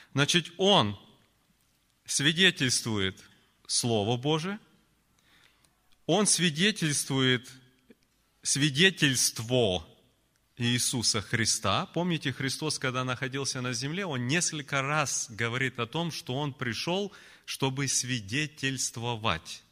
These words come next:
Помните, да? Перед Пилатом он стоит, и он говорит: «Я, говорит, пришел, чтобы свидетельствовать об истине». Никодим к нему приходит, и он говорит: «Вы, говорит, нашего свидетельства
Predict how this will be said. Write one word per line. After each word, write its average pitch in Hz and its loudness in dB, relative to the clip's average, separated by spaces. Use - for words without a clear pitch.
Помните, 143 -2
да? 143 -4
Перед 135 2
Пилатом 127 0
он 113 -2
стоит, 185 -2
и 131 -2
он 123 -2
говорит: 120 0
«Я, 139 2
говорит, 160 -4
пришел, 156 -2
чтобы 123 -2
свидетельствовать 135 -2
об 123 0
истине». 90 -2
Никодим 131 0
к - -10
нему 131 2
приходит, 143 -2
и 139 -2
он 127 0
говорит: 135 0
«Вы, 147 4
говорит, 185 0
нашего 160 2
свидетельства 131 -2